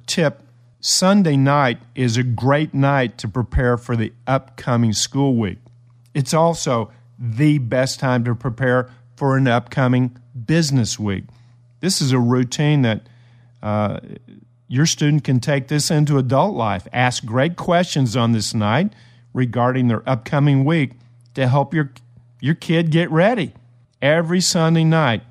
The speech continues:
visualize the week you want. Know what tests are coming up. That's a routine Sunday night, preparing for the best week ever. Remember, one week, well, that's one fifty-second toward reaching an annual goal.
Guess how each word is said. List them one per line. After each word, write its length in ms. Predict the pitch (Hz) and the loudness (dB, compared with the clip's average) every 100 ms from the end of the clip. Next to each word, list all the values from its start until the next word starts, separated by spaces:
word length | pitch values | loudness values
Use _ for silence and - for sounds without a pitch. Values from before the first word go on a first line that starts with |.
| _ _ _ - | _ _ _ -10
visualize 840 | 107 147 160 147 135 135 135 123 | -2 0 2 2 2 2 0 0
the 120 | 131 | 0
week 400 | 135 175 190 - | 2 2 0 0
you 80 | 123 | 2
want. 360 | 113 107 110 | 2 0 -2
Know 200 | 120 127 | 0 0
what 320 | 147 151 - - | 2 0 -2 -6
tests 440 | - 180 185 - | 0 0 -2 -4
are 80 | 123 | -8
coming 420 | - 123 113 110 | -2 0 0 0
up. 200 | 101 95 _ _ _ | -2 -4 _ _ _
That's 300 | - 156 - | -2 -2 0
a 60 | 175 | 0
routine 720 | 160 156 143 - 160 139 113 - - _ | 2 2 0 -2 0 2 0 -4 -18 _
Sunday 760 | - - 151 147 147 135 135 131 - - | -4 -2 2 2 2 2 -2 -6 -18 -4
night, 380 | 127 127 107 - - _ _ | 0 2 0 -4 -18 _ _
preparing 680 | 139 113 - 147 131 117 107 - | -6 -4 0 2 2 2 -2 -12
for 100 | - | -6
the 100 | 117 | -4
best 400 | 113 127 131 - | -2 0 -2 -4
week 280 | 127 123 123 | -4 -2 0
ever. 320 | 120 104 92 - _ _ | -2 -2 -6 -12 _ _
Remember, 400 | - 139 160 139 | 0 4 4 2
one 400 | 117 127 160 160 | 2 2 2 2
week, 380 | 151 180 214 - - _ _ | 2 0 -2 -8 -20 _ _
well, 100 | 123 | -6
that's 180 | 131 127 | -4 -2
one 220 | 143 156 | 2 2
fifty-second 840 | - 170 - 139 - 160 160 127 107 | 0 -4 -4 -2 0 0 0 -2 -4
toward 260 | 135 123 | -2 -2
reaching 520 | 120 143 139 135 107 - - | 0 0 -2 -2 -2 -4 -2
an 120 | 127 | 0
annual 420 | 120 120 120 117 | 2 2 2 0
goal. 480 | 117 135 127 104 | 0 0 0 -2